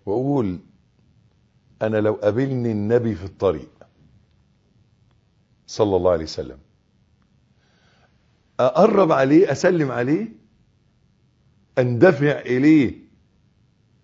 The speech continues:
مشتاق إليه، ولا استحي وأقول:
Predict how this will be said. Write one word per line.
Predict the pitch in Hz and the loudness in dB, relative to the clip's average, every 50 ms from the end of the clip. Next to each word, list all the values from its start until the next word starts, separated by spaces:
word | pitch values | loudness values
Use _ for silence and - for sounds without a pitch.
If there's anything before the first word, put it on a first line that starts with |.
| _ - - | _ -10 -10
مشتاق | 107 104 - - 151 156 165 175 160 | -10 -8 -6 -2 -2 -2 -2 -2 -4
إليه، | 127 120 123 127 143 156 180 185 170 - - _ _ _ _ _ _ _ _ _ _ _ _ _ _ _ _ _ _ _ _ _ _ _ _ _ _ _ _ _ _ - | -4 -6 -4 -2 -2 -2 -2 -2 -6 -10 -20 _ _ _ _ _ _ _ _ _ _ _ _ _ _ _ _ _ _ _ _ _ _ _ _ _ _ _ _ _ _ -8
ولا | 107 104 101 | -6 -6 -6
استحي | 98 - - - - 139 135 127 110 | -6 -8 -12 -10 -10 -10 -6 -4 -4
وأقول: | 101 101 101 107 110 110 107 110 107 98 101 | -4 -2 -4 -4 -4 -4 -4 -4 -6 -8 -10